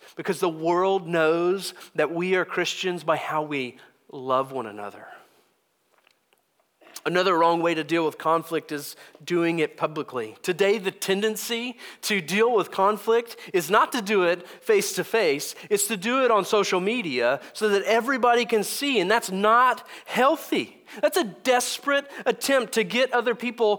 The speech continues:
to feel sorry for you, to be on your side, and to be against the other person. That is an unhealthy way to deal with disagreement. Church, if you have a problem, if you are,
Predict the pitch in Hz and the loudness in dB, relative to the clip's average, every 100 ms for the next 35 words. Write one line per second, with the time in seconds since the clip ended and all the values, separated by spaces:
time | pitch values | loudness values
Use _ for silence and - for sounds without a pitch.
0 | - - 220 208 170 - 233 269 262 262 | -2 -6 -2 0 2 4 4 4 0 -4
1 | 240 254 277 269 - - 185 208 202 185 | -4 -4 -4 -6 -6 -4 0 2 4 2
2 | 175 - 226 247 269 254 262 202 185 175 | 0 2 4 6 4 0 -4 -2 0 0
3 | 208 214 202 214 - 196 175 151 - 165 | 0 0 0 -2 -2 0 0 -2 0 -2
4 | - - 104 - - _ _ _ - 254 | -2 -8 -12 -16 -20 _ _ _ 0 2
5 | 254 240 233 208 - - 247 269 285 233 | 2 2 2 2 -4 -2 2 4 4 2
6 | 254 254 - 262 240 226 196 196 208 - | 2 0 0 -2 2 2 4 4 2 -2
7 | - 220 165 214 208 214 208 - - 190 | -6 -4 0 2 4 4 2 -2 -6 2
8 | 196 202 202 - - - 196 196 180 180 | 4 2 -2 -10 -20 -4 -2 -2 0 0
9 | 185 196 139 104 - - - - _ _ | 0 0 -4 -6 -12 -12 -12 -16 _ _
10 | _ _ _ _ _ _ - 277 277 254 | _ _ _ _ _ _ -2 0 0 -2
11 | 254 311 320 294 - 202 226 262 277 285 | 0 2 4 2 2 4 6 4 2 0
12 | 277 262 214 254 330 294 | 2 0 0 0 2 2